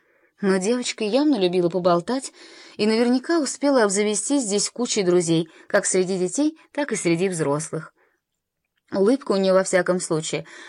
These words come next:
была самая заразительная. Однако, несмотря на очевидную непоседливость характера, в глазах этого маленького существа светились какие-то недоступные взрослым знания и мудрость.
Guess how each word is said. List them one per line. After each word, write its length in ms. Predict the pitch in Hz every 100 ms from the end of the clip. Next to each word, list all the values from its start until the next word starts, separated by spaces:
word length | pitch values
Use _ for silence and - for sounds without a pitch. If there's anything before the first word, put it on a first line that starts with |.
| -
была 240 | 202 214
самая 360 | 214 302 285 196
заразительная. 760 | 185 175 170 160 160 165 170 - - - - - - -
Однако, 400 | 214 208 320 320
несмотря 560 | 285 277 277 277 277 262
на 100 | 254
очевидную 600 | 254 269 247 226 214 220
непоседливость 840 | 233 247 240 - 240 196 196 -
характера, 720 | - 269 330 330 175 156 160 _ _ _ - -
в 100 | 190
глазах 440 | 202 196 185 185
этого 220 | 185 185
маленького 560 | 190 196 180 175 170 165
существа 720 | - 170 170 160 - 226 294 - - - -
светились 540 | 202 214 311 311 -
какие-то 400 | 233 226 294 277
недоступные 880 | 247 226 214 - - 269 - 202 190
взрослым 560 | 196 285 311 - 196
знания 480 | 180 185 262 285 294
и 40 | 294
мудрость. 640 | 269 175 143 156 - -